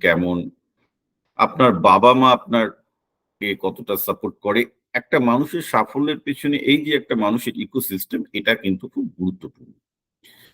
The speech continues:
So প্লেটো বলছেন যে যেগুলো তো এখন বাবা মাকে তো সিলেক্ট করা যাবে না, কিন্তু যেগুলো আমরা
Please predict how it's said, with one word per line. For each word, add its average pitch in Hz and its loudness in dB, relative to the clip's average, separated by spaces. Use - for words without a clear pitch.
So 143 0
প্লেটো 147 4
বলছেন 208 0
যে 214 0
যেগুলো 156 2
তো 190 -2
এখন 175 -2
বাবা 117 6
মাকে 170 -2
তো 185 0
সিলেক্ট 165 -4
করা 147 4
যাবে 98 2
না, 87 -6
কিন্তু 95 -6
যেগুলো 123 -2
আমরা 170 -2